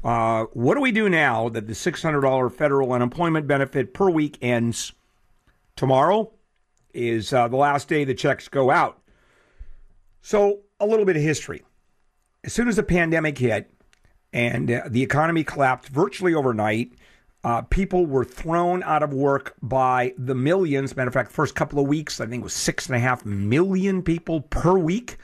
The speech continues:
were, uh, on the unemployment, on, on the unemployment rolls, and even, uh, last week numbers just came out. Still one point four million dollars,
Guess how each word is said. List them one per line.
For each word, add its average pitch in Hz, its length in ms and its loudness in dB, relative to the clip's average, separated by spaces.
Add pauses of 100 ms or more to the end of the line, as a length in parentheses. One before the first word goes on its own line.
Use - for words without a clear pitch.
(1000)
were, 131 640 2
uh, 117 220 0
on 139 220 0
the 139 60 2
unemployment, 139 520 -2
on, 127 260 0
on 135 140 -2
the 135 100 2
unemployment 127 520 0
rolls, 170 460 0
and 107 180 -14
even, 120 340 -4
uh, 110 100 0
last 120 360 0
week 156 160 -2
numbers 127 260 -4
just 127 160 -4
came 131 160 0
out. 143 180 0
Still 196 220 0
one 180 180 0
point 170 220 -2
four 170 160 0
million 151 320 0
dollars, 156 520 -2